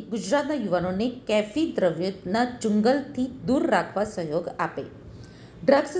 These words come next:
સામેની આ લડાઈ દાનવ સામે માનવની લડાઈ છે, એમ પણ તેમણે ઉમેર્યું હતું. શ્રી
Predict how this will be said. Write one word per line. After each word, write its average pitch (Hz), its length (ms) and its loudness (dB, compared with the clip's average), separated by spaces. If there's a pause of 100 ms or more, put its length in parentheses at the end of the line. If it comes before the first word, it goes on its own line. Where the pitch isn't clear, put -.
સામેની 214 400 0 (120)
આ 175 100 0
લડાઈ 175 340 2 (240)
દાનવ 233 260 4 (120)
સામે 202 240 -2 (240)
માનવની 247 480 0
લડાઈ 156 340 2
છે, 190 120 -4 (440)
એમ 240 160 2
પણ 285 240 0
તેમણે 185 240 2 (160)
ઉમેર્યું 156 320 -2
હતું. - 260 -6 (500)
શ્રી 208 140 0